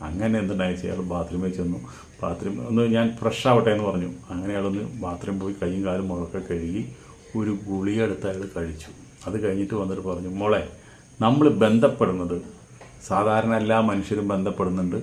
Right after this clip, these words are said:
പക്ഷെ അതുപോലെയല്ല ഞാൻ ബന്ധപ്പെടുന്നത്. ഞാൻ നിന്നെ പരിപാടി ചെയ്യുന്നത്,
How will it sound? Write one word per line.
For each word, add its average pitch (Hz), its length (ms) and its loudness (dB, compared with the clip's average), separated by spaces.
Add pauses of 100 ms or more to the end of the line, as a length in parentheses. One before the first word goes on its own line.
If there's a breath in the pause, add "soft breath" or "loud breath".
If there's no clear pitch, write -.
(280)
പക്ഷെ - 220 -14
അതുപോലെയല്ല 98 580 0
ഞാൻ 101 260 0
ബന്ധപ്പെടുന്നത്. 98 680 0 (500 loud breath)
ഞാൻ 107 220 4
നിന്നെ 120 200 6
പരിപാടി 104 480 4
ചെയ്യുന്നത്, 90 480 -2